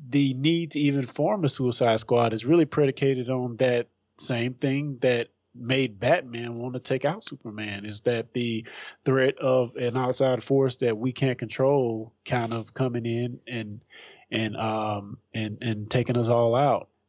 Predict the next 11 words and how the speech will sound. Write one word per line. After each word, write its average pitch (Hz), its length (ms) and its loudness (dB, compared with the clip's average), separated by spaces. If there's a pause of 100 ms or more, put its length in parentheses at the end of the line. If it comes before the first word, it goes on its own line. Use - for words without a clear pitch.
(140)
That 151 360 2
was 135 220 -2
a 120 60 -4
re-, 123 400 -2
that 156 220 4
was 151 120 -2
a 131 60 -6
really 143 280 0
good 123 320 -4 (240)
kind 135 260 -2
of 113 260 -6